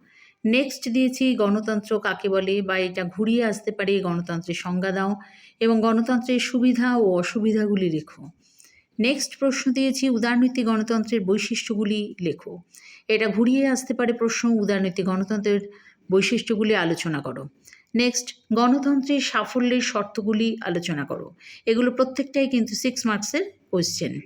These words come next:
নেক্সট হচ্ছে, "প্রত্যক্ষ ও পরোক্ষ গণতন্ত্রের মধ্যে পার্থক্য লেখো।" এই প্রশ্নটা অন্যভাবেও আসতে পারে, "প্রত্যক্ষ গণতন্ত্র কাকে বলে?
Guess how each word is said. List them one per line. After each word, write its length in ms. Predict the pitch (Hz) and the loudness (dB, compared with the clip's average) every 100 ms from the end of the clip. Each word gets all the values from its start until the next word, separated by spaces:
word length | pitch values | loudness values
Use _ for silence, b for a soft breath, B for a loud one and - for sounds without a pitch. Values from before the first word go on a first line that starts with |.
| - B B B B | -16 B B B B
নেক্সট 340 | 214 262 262 294 | 0 0 0 0
হচ্ছে, 220 | 277 285 | 0 -2
"প্রত্যক্ষ 540 | 277 247 254 294 - | 0 0 0 -4 -2
ও 120 | 294 262 | 0 2
পরোক্ষ 420 | 247 202 233 262 | 2 0 0 0
গণতন্ত্রের 640 | 240 233 240 233 233 247 | 2 2 2 0 0 2
মধ্যে 340 | 226 220 226 | 2 0 0
পার্থক্য 520 | 220 190 170 - 240 233 | 0 -2 -4 -4 -2 0
লেখো।" 400 | 226 220 233 247 B B B - | 0 0 -2 -4 B B B 0
এই 140 | 269 | 2
প্রশ্নটা 460 | 262 269 - 262 269 | 2 0 2 4 4
অন্যভাবেও 500 | 220 214 220 226 226 | 4 2 2 4 4
আসতে 240 | 220 220 | 2 0
পারে, 220 | 220 220 | 2 2
"প্রত্যক্ষ 540 | 226 226 226 262 262 262 | 2 0 0 -4 -2 0
গণতন্ত্র 580 | 220 190 202 185 180 | 2 0 -2 -4 -4
কাকে 260 | 185 175 202 | -4 -2 0
বলে? 380 | 202 202 208 | 0 2 0